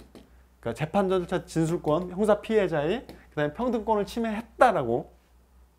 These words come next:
그래서 기본권 보호 의무를 위반한 것은 아니다라는 거. 자, 중요해요. 자, 태아가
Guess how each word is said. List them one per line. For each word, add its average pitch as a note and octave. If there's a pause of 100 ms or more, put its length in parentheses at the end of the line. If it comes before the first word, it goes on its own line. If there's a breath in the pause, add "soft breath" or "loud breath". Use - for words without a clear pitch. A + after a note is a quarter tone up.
(600)
그래서 D3 (1000 soft breath)
기본권 F#3
보호 E3
의무를 F#3
위반한 F#3+
것은 E3+
아니다라는 A#2+
거. A#2 (340)
자, - (140)
중요해요. F3 (3000 soft breath)
자, A2
태아가 B3